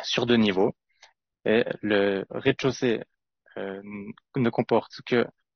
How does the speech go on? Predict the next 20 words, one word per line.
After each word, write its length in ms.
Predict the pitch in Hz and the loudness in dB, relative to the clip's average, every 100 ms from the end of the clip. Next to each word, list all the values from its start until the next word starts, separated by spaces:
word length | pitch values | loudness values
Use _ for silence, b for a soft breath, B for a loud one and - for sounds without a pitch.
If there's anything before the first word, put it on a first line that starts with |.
| - | -4
une 100 | 127 | -2
seule 240 | - 123 113 _ | 2 0 0 _
travée 380 | - 117 113 110 | -4 0 0 0
de, 760 | 107 101 101 101 101 98 98 - _ _ _ _ _ _ _ _ | 0 -2 0 -2 -4 -8 -10 -14 _ _ _ _ _ _ _ _
une 320 | 110 107 113 | -20 -10 -8
seule 180 | 110 113 | -2 -4
travée 300 | - 113 107 | 0 2 2
de 360 | 104 98 95 92 - | 4 2 2 -2 -6
poutre 200 | - 120 | -4 -2
intermédiaire, 720 | 117 110 104 107 101 - _ _ _ _ _ _ 120 | 0 0 2 2 2 -2 _ _ _ _ _ _ -10
euh, 220 | 113 110 - - - | -8 -8 -10 -14 -10
au 120 | 120 | -8
centre. 400 | 113 131 147 - | 0 2 2 0
Donc, 200 | 113 110 | -2 -2
c'est-à-dire 480 | 117 110 107 104 - B B B - | -2 -2 0 0 -2 B B B -2
que 100 | 110 | 0
le 100 | 101 | 0
plancher 480 | 120 113 120 107 - _ - - - | 0 2 2 2 0 _ -12 -12 -12
du 240 | 120 113 107 | -10 -6 -2
rez-de-chaussée, 580 | 107 - 110 - 110 | -2 -2 -4 0 0